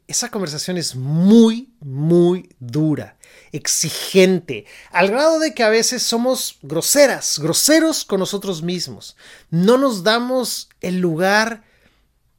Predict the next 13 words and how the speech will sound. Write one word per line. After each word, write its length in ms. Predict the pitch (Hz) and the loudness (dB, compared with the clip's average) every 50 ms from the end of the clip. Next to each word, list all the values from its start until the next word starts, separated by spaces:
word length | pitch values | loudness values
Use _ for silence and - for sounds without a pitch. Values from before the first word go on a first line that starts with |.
| _ _ | _ _
que 160 | - 185 180 175 | -2 0 0 2
nos 200 | 175 170 - - | 0 0 -2 -4
corresponde. 880 | - 170 160 - 156 147 - - _ - 214 240 240 202 139 131 127 | -2 -2 0 0 0 -2 -4 -6 _ -6 -6 -4 -4 -6 -8 -8 -10
Nos 220 | 135 131 - 156 | -8 -8 -6 -6
hablamos 420 | 151 156 185 220 262 285 294 277 - | -4 -2 -2 -2 -2 -4 -6 -8 -6
como 240 | - 214 202 190 | -6 -6 -4 -4
si 140 | 175 - 170 | -6 -6 -6
nos 180 | 160 147 - - | -6 -6 -8 -10
estuviéramos 600 | 135 - - - 151 160 190 214 233 240 - - | -12 -12 -10 -6 -4 -4 -2 -2 -4 -6 -8 -8
castigando 760 | - 156 - - - 156 135 117 143 156 180 196 208 226 226 | -8 -8 -8 -8 -10 -10 -10 -6 -4 -2 -2 -2 -4 -4 -4
y 80 | 185 | -4
agrediendo. 800 | 143 123 127 123 120 117 139 160 175 180 160 127 95 82 - _ _ _ _ _ _ _ _ _ _ _ | -4 -6 -6 -10 -10 -10 -8 -8 -8 -8 -8 -10 -12 -16 -20 _ _ _ _ _ _ _ _ _ _ _
Entonces, 640 | 175 165 160 226 226 208 - 262 254 220 - - | -12 -10 -6 -4 -2 -2 0 -2 -2 -4 -6 -8